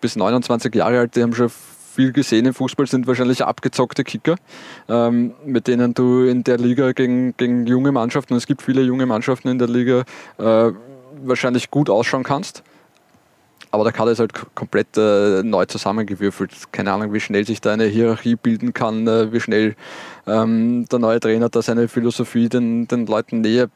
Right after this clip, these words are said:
bringen kann, wo es sicher auch sprachliche Probleme gibt. Äh, nur weil Alexander Borodjuk, äh, perfekt oder sehr, sehr gut Deutsch spricht, heißt das ja noch lange nicht, dass alle seine Kicker auch gut Deutsch sprechen können.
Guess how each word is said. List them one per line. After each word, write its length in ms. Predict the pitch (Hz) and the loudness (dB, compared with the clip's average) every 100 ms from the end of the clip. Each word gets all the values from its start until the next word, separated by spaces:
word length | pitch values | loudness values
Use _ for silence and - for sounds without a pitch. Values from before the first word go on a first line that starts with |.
| _ | _
bringen 320 | - 123 127 120 | -2 2 2 0
kann, 340 | 120 123 127 | -2 -2 -2
wo 100 | 127 | -2
es 100 | - | -2
sicher 260 | 135 147 139 | -2 0 0
auch 120 | 131 | 0
sprachliche 500 | - 104 131 123 131 | -2 -4 -2 -2 0
Probleme 420 | 113 110 113 127 | 0 0 0 0
gibt. 260 | 156 156 117 | -2 -2 0
Äh, 200 | 117 110 | 2 2
nur 160 | 113 | 2
weil 260 | 110 117 120 - - - - - | 2 2 2 -2 -10 -18 -18 -4
Alexander 380 | 110 117 113 117 | -2 0 0 0
Borodjuk, 560 | 113 117 113 120 - | 2 2 2 -2 0
äh, 220 | 131 120 107 - _ | 2 2 0 -8 _
perfekt 480 | 123 120 120 - - | -4 -2 -2 -2 0
oder 180 | 117 123 | 2 2
sehr, 180 | - 120 | 2 0
sehr 80 | |
gut 200 | 127 127 | 0 -2
Deutsch 200 | 120 113 | 0 0
spricht, 260 | - 120 - | 0 -4 0
heißt 160 | 113 - | -2 0
das 80 | |
ja 100 | 120 | 0
noch 140 | 117 113 | 0 0
lange 180 | 104 117 | 0 0
nicht, 160 | 117 | 0
dass 80 | 113 | 0
alle 160 | 107 110 | 0 2
seine 200 | 110 104 | 0 0
Kicker 260 | 196 - | 0 0
auch 120 | 104 | -2
gut 200 | - 110 | -2 -2
Deutsch 140 | 113 104 | -2 0
sprechen 260 | 107 117 | -2 -2
können. 240 | 113 120 | -2 -4